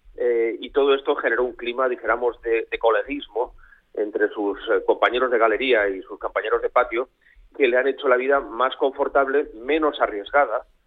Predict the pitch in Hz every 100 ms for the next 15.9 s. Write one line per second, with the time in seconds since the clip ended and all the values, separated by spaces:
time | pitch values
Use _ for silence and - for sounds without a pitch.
0 | - _ - 120 139 - 95 90 110 113
1 | 117 120 123 117 110 - - - 107 -
2 | 135 117 139 - - 120 117 113 - 113
3 | 110 - - 113 104 98 127 110 101 110
4 | - 101 131 123 _ - _ _ _ -
5 | - 101 98 - 107 - 92 120 131 120
6 | 117 117 104 107 101 110 120 107 127 131
7 | 110 110 107 - 104 110 104 101 117 127
8 | 117 139 147 143 160 135 139 127 120 113
9 | 120 117 123 131 117 110 127 _ _ -
10 | _ - 113 123 147 147 127 113 110 110
11 | - 107 107 - 147 156 160 - 123 107
12 | 104 98 98 - - 107 123 131 120 104
13 | - - - _ - 113 107 117 107 143
14 | 143 127 110 110 117 151 131 135 143 135
15 | 127 113 127 123 113 - 123 131